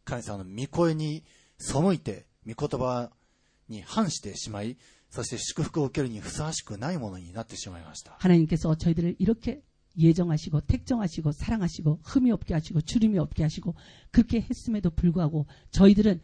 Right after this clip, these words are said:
Speaker 2: 하나님께서 저희들에게 주신 그 모든 것들을 누리고 살아야 할 저희들이 하나님을 배신함으로 말미암아 타락하여 하나님을 떠나는 사람이 되었습니다.
Speaker 1: それでも神様は見捨てず、諦めずに、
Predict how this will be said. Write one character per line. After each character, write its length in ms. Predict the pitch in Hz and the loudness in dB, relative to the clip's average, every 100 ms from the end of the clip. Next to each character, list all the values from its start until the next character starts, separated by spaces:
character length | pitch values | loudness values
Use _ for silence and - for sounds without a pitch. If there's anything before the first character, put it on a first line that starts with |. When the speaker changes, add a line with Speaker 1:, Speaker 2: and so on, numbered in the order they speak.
| - - - | -10 -20 -2
Speaker 2:
하 160 | 254 | 2
나 80 | 269 | 2
님 80 | 247 | 2
께 160 | 254 | 0
서 160 | 240 247 | -2 -2
저 160 | - 175 | 2 2
희 80 | |
들 80 | 190 | 2
에 20 | |
게 140 | 180 185 | -2 -4
주 240 | - 185 | -4 -6
신 160 | - 185 | -4 -4
그 160 | - | -2
모 320 | 202 160 202 233 | -2 2 4 4
든 160 | 240 | 2
것 160 | 190 - | 0 -2
들 160 | 170 | -2
을 80 | 160 - - - | -2 -4 -14 6
누 160 | 226 | 8
리 80 | 240 | 8
고 160 | 240 240 | 4 0
살 240 | - 285 | -4 -2
아 80 | 254 | -2
야 80 | 196 | -4
할 160 | 214 - | -6 -8
저 160 | - 151 | 0 2
희 160 | 175 | 2
들 80 | 156 | 0
이 160 | 160 - - - | -4 -6 -18 -10
하 160 | 190 190 | -2 0
나 80 | |
님 160 | 185 180 | 0 0
을 80 | 233 | -2
배 240 | - 151 | 0 0
신 160 | - 160 | 0 -2
함 80 | 156 | -2
으 80 | |
로 80 | 156 | -4
말 240 | - 127 151 | -4 -6 -4
미 160 | 160 | -2
암 160 | 151 160 | -2 0
아 160 | 156 - _ _ - | -2 -6 _ _ -18
타 160 | - - | -12 -6
락 160 | 190 - | -6 -4
하 80 | 160 | 0
여 160 | 151 180 - | 0 0 -6
하 160 | 170 | -4
나 80 | 156 | -2
님 80 | 160 | -2
을 80 | 165 | -4
떠 160 | 254 | -6
나 160 | 226 190 | -6 -6
는 80 | 139 | -6
사 80 | |
람 160 | 156 147 | -6 -4
이 80 | 165 | -4
되 80 | 151 | -6
었 80 | |
습 160 | - - | -8 -12
니 80 | 156 - | -12 -12
다. 80 | _ _ _ _ - | _ _ _ _ -12
Speaker 1:
そ 120 | - | -2
れ 100 | 202 | 0
で 100 | 247 | 2
も 140 | 220 135 | 2 0
神 240 | - 170 | -2 -4
様 160 | 139 113 | -4 -8
は 60 | 95 | -10
見 180 | 101 139 | -10 -8
捨 120 | - | -6
て 140 | 170 | -4
ず、 220 | 156 180 - _ - | -2 -4 -6 _ -8
諦 460 | 127 - 190 196 | -8 -4 0 2
め 100 | 190 | 2
ず 160 | 131 131 | 0 -4
に、 160 | 101 | -8